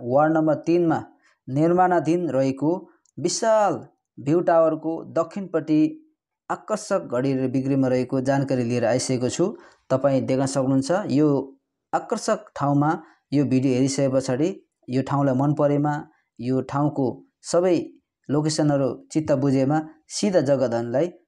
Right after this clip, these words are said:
सम्पर्क गरेर कारोबार गर्न सक्नुहुन्छ। उहाँको फोन नम्बर मैले स्क्रिनमा राखी नै दिएको छु। अनि तपाईँले देख्न सक्नुहुन्छ, यो चाहिँ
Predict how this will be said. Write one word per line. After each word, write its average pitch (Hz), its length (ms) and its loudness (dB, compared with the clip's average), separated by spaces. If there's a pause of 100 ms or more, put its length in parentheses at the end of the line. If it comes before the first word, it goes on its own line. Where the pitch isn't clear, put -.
सम्पर्क 147 500 -2
गरेर 131 240 0
कारोबार 120 380 0
गर्न 117 220 -4
सक्नुहुन्छ। 120 500 -6
उहाँको 127 720 -4
फोन 139 180 0
नम्बर 143 300 2
मैले 113 260 -4
स्क्रिनमा 113 360 -6
राखी 110 300 -2
नै 120 120 -2
दिएको 117 260 -2
छु। - 280 -4 (360)
अनि 113 100 -4
तपाईँले 135 220 0
देख्न 143 220 2
सक्नुहुन्छ, 180 400 -2
यो 135 280 0
चाहिँ 131 300 -2